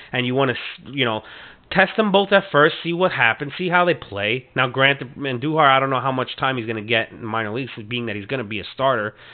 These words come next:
And then you never know. Maybe they get Machado. Maybe out of nowhere, out of the clear blue, fucking, uh, Chapman, uh, Chapman.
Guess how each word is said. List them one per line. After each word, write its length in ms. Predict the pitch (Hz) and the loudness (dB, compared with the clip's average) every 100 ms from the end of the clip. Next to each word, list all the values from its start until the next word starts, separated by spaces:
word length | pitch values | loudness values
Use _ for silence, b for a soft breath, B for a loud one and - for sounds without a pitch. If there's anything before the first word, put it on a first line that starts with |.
| B B B B - | B B B B 0
And 120 | 269 | 2
then 80 | 285 | 4
you 120 | 277 | 6
never 220 | 311 302 | 6 8
know. 180 | 302 294 | 8 8
Maybe 260 | 226 262 | 8 6
they 120 | 285 247 | 4 4
get 160 | 262 | 4
Machado. 460 | 240 240 254 262 220 | 2 4 6 8 8
Maybe 300 | 220 233 220 | 6 6 6
out 120 | 226 | 6
of 80 | 214 | 6
nowhere, 260 | 226 233 | 10 10
out 80 | 202 | 10
of 100 | 202 | 6
the 80 | - | 2
clear 160 | 226 214 | 2 2
blue, 300 | 180 208 185 | 2 0 0
fucking, 300 | 196 185 165 | -2 0 0
uh, 340 | 175 185 170 147 - | 2 2 2 0 2
Chapman, 360 | 208 180 170 | 2 2 -2
uh, 320 | 147 147 139 123 | -2 0 0 0
Chapman. 500 | - 107 90 95 | -2 -4 -4 -12